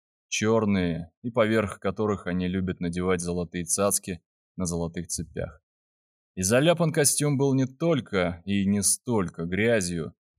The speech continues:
сколько бурой, запекшейся кровью. Два больших пятна в середине спины и на плече. Кстати, человек и был черным. Когда-то был. Сейчас он выглядел скорее серым.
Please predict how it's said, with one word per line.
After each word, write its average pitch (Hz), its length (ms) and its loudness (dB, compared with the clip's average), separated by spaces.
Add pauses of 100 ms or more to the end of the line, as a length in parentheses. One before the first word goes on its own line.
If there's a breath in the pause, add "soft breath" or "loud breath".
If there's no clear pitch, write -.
(140)
сколько 123 460 -2
бурой, 113 680 0
запекшейся 92 840 -4
кровью. 85 680 -4 (220)
Два 90 300 2
больших 92 400 -2
пятна 101 420 2
в 107 60 -2
середине 101 460 -2
спины 98 680 0
и 87 60 -8
на 90 120 -2
плече. 87 560 -4 (460)
Кстати, - 380 -2
человек 117 580 0
и 120 60 -2
был 98 640 -2
черным. 82 680 -4 (840)
Когда-то 90 540 0
был. 85 460 -4 (240)
Сейчас 127 540 0
он 117 160 0
выглядел 101 420 -2
скорее 90 680 -2 (300)
серым. - 560 -4